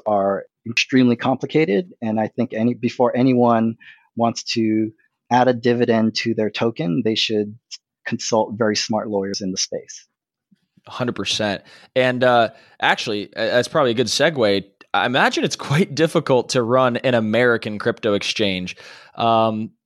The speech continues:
Speaker 2: did you foresee all of this, you know, regulatory, you know, confusion and stuff when you first started it? And, you know, when you start, when you opened up, you know, the jurisdiction in, uh, in America, did, like, did you realize that this was gonna be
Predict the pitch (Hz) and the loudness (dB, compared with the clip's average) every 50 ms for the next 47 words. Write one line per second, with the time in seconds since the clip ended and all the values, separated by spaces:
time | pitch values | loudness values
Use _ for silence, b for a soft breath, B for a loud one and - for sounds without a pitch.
0 | _ 113 110 139 143 143 190 214 - - 392 320 208 - - - - 180 190 202 | _ -4 -2 -2 0 0 -2 -2 0 0 0 0 2 2 0 0 0 0 0 2
1 | 202 196 - 135 147 156 160 160 147 143 143 156 156 143 - - - - b b | 2 2 2 4 4 4 4 2 2 2 2 2 2 2 0 -2 -4 -4 b b
2 | b b b b b b b _ - 139 131 127 123 120 113 107 - - 107 107 | b b b b b b b _ -2 0 2 4 4 4 2 0 -2 -8 -4 0
3 | 131 143 151 160 151 143 131 - 151 143 139 143 143 143 139 139 135 131 131 127 | 0 0 2 2 2 2 0 0 0 2 4 4 4 4 4 4 4 4 4 4
4 | 123 123 127 123 117 110 107 104 104 101 95 - 78 - - _ _ _ - 160 | 4 4 4 4 4 4 4 4 2 0 -2 -6 -12 -18 -20 _ _ _ 0 0
5 | 131 110 - - 135 143 160 175 165 190 180 175 - - 175 175 - 175 170 170 | 0 0 -2 0 2 2 2 2 2 0 0 -2 0 0 0 2 2 0 0 0
6 | 170 - 180 175 170 - - - 175 180 180 170 180 180 - 117 113 107 101 90 | 0 2 2 0 2 2 2 2 2 2 2 2 2 2 2 0 -2 -4 -4 -8
7 | - - - - _ _ _ _ _ _ _ - 135 139 139 135 127 123 131 135 | -12 -18 -20 -20 _ _ _ _ _ _ _ -8 -4 0 2 2 2 2 2 2
8 | 139 135 - - - 151 - 147 143 135 131 123 120 131 147 165 165 170 151 147 | 2 0 0 2 0 0 2 2 2 4 4 4 6 6 6 4 4 2 2 2
9 | 143 - - 127 117 113 110 107 110 95 127 135 131 117 - - 135 131 - - | 2 2 0 0 0 0 0 0 -2 0 0 0 0 0 0 0 0 0 0 0
10 | - 135 120 113 110 104 b b b b b b b _ - 127 123 120 117 113 | 0 0 0 0 -2 -6 b b b b b b b _ 0 0 0 2 2 2
11 | 110 110 - 117 113 110 110 120 131 135 131 131 131 117 110 123 - _ 113 120 | 2 2 2 0 0 0 2 2 4 4 2 2 0 -2 -2 -4 -6 _ 0 0
12 | 110 98 - 117 120 139 147 131 117 123 131 135 135 131 123 117 113 107 117 110 | 0 0 0 0 2 2 2 4 4 4 4 4 4 4 2 2 0 -2 -2 -2
13 | - 117 107 92 117 110 107 95 104 107 107 104 104 101 98 | -2 -2 -4 -2 -2 -4 -2 0 0 2 2 4 4 2 2